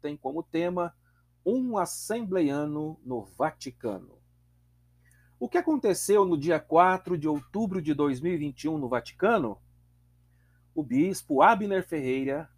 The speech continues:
representou as igrejas Assembleias de Deus no Brasil,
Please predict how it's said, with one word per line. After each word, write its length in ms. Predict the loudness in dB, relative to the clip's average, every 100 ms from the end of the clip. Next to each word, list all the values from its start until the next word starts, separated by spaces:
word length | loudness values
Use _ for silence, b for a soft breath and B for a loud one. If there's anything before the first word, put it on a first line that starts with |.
| _ -12
representou 840 | -6 -4 -4 -6 -4 0 2 2
as 140 | -2
igrejas 680 | -6 -4 -4 -4 -6 -8 -8 -4
Assembleias 920 | -4 -4 -10 -12 -8 -4 -2 -2 -4
de 100 | -6
Deus 540 | -4 -2 -4 -8 -16 -12
no 220 | -4 0
Brasil, 480 | 0 0 0 -2